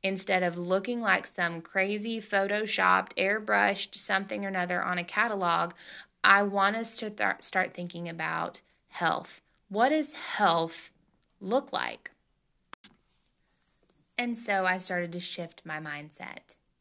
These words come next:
to health and not just losing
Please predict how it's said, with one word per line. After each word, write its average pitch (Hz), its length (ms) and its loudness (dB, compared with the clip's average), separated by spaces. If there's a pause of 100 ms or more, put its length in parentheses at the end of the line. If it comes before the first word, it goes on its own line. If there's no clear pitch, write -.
(360)
to 165 500 -10
health - 640 -6 (500)
and 185 140 -6
not 165 240 -2
just 170 280 -12
losing 165 640 -10